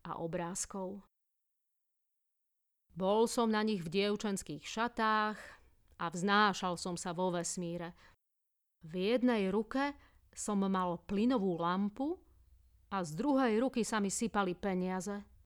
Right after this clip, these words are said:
A podo mnou nápis: „Elektrický komediant.“ Sám som ale ohováraniu nepodľahol. Bolo mi jasné,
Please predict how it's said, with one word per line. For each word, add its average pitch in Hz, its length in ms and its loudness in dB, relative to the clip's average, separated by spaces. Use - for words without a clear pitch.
A - 80 -10
podo 226 400 2
mnou 262 240 2
nápis: 185 560 -4
„Elektrický 208 960 0
komediant.“ 170 880 -4
Sám 247 480 2
som 214 320 0
ale 180 320 -2
ohováraniu 175 960 0
nepodľahol. 170 800 -8
Bolo 190 240 2
mi 262 160 4
jasné, 180 640 -4